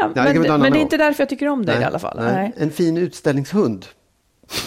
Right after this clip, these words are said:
Speaker 1: Nej, <laughs> absolut
Speaker 2: Okej.
Speaker 1: inte.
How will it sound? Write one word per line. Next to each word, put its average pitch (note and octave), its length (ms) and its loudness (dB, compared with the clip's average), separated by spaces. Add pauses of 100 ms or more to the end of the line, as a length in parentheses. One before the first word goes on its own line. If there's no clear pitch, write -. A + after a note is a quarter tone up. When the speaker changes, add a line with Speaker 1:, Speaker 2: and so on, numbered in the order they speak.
(1500)
Speaker 1:
Nej, B3+ 440 2 (760)
<laughs> - 840 -6
absolut - 340 -2 (180)
Speaker 2:
Okej. A2 120 0
Speaker 1:
inte. F3+ 240 2